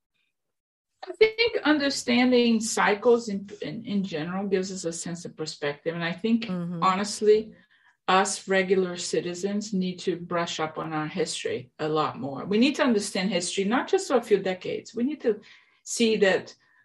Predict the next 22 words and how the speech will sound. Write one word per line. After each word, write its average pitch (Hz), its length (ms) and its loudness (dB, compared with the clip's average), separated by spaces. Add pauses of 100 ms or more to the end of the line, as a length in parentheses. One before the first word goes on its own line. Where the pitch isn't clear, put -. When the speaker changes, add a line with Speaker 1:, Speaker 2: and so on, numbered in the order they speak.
(600)
Speaker 1:
things 254 360 8
have 214 140 6
been 196 320 2
unfolding 196 840 4
for 165 180 -2
a 151 80 2
while, 156 580 -4
and 143 220 -8
there's, - 380 -4
there's 220 260 8
hope 262 420 2
in 160 120 -4
that 107 240 -8
as - 240 -10
well, 143 220 -4
to - 160 -16
understand 165 520 -8
that 170 100 -8
we've 175 180 -6
been 175 200 -4
there 151 200 -6
before - 480 -10